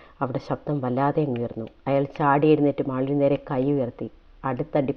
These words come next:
പടക്കം പൊട്ടുന്ന പോലെ വീണ് കഴിഞ്ഞു. കമ്മീഷണറുടെ വക. അപ്പോഴേക്ക് ആ സ്ത്രീ ഓടി വന്നു. "അയ്യോ, എൻ്റെ ഭർത്താവിനെ ഒന്നും ചെയ്യല്ലേ." എന്നിട്ട് അവൾ തിരിഞ്ഞ്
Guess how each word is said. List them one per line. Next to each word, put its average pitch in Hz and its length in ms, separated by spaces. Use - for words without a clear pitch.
പടക്കം 143 460
പൊട്ടുന്ന 143 300
പോലെ 135 140
വീണ് 127 300
കഴിഞ്ഞു. 120 260
കമ്മീഷണറുടെ 131 580
വക. 120 180
അപ്പോഴേക്ക് 143 360
ആ - 20
സ്ത്രീ - 320
ഓടി 135 200
വന്നു. 123 280
"അയ്യോ, 185 380
എൻ്റെ 170 240
ഭർത്താവിനെ 180 480
ഒന്നും 175 200
ചെയ്യല്ലേ." 156 540
എന്നിട്ട് 143 260
അവൾ 151 200
തിരിഞ്ഞ് 147 240